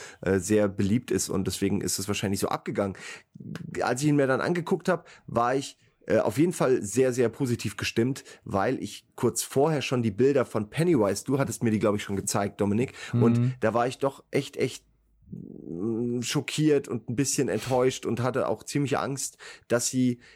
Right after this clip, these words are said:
Speaker 1: ähnlich wie bei Suicide Squad und, äh, dem Joker, dass sie es irgendwie übertreiben mit irgendeiner jetzt ganz bewussten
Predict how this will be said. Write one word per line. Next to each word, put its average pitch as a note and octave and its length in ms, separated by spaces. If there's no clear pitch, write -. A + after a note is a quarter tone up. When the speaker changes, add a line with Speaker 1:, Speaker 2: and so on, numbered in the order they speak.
Speaker 1:
ähnlich B2+ 460
wie A#2+ 240
bei G2+ 220
Suicide D3 540
Squad - 440
und, G2+ 380
äh, F#2 100
dem G2 160
Joker, A#2 440
dass B2+ 200
sie D#3 80
es B2 100
irgendwie C#3 300
übertreiben A#2 640
mit G#2+ 140
irgendeiner G#2 600
jetzt G#2 220
ganz B2 220
bewussten B2+ 760